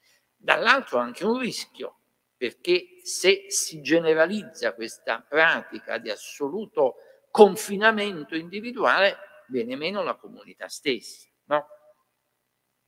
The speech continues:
E, ecco, e un,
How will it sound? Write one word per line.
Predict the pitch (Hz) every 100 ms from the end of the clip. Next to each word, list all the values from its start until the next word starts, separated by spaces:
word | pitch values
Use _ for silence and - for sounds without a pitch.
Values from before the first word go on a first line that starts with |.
| _ - _ _ - - - - _ _ _ _ _
E, | 139 135 135 113 120 - _
ecco, | 196 - -
e | 190 180
un, | 220 220 220